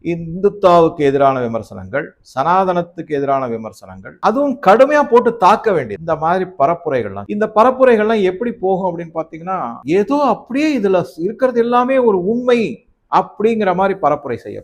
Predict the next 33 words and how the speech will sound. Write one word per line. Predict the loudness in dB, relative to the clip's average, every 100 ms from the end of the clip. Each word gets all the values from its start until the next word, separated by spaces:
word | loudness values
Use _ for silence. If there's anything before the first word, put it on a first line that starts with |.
| -14
அதுக்கப்புறமா | -10 -8 -4 -2 -2
கொஞ்சம் | -4 -6 -6
கொஞ்சமா | -6 -6
நீங்க | -6 -8 -2
பாத்தீங்கன்னா, | -2 -2 -10 -8
அதனுடைய | -6 -6 -8 -10
உண்மைத்தன்மை | -10 -12 -8 -10 -8 -10
என்ன | -10 -8 -10
அப்படிங்கிறது | -10 -12 -10 -10 -10
அப்படியே | -8 -6 0 2 2 0
ஒயிட் | -4 0 2 2 0
லை | 2 2 0 -6
அப்படின்னு | -12 -12
சொல்லுவாங்கல்ல, | -6 -6 -6 -10 -12 -14
அந்த | -12 -10 -10
மாதிரி | -8 -10 -10
அட்டர் | -12 -4 -4 0
லை, | -2 -2
அந்த | -10 -10 -8 -8
மாதிரி | -8 -6 -6
அது | -8 -10
பொய் | -6 -4 -2
உரை | -2 -2 -6
அப்படிங்கிறது | -10 -10 -10 -8 -8 -8
ப்ரூவும் | -14 -10 -8 -6 -6
ஆயிடும். | -8 -10 -18 -12
இதுதான் | -6 -4 -2 -2
முக்கியமான | -4 -10 -8 -8 -8 -10 -14
விஷயம். | -16 -14 -8
சரி, | -4 -4
இதுக்கு | -4 -8 -10 -8
காங்கிரஸ் | -4 -2 -2 -2 -2 0
எப்படி | -2 0 -2 0 -2 -6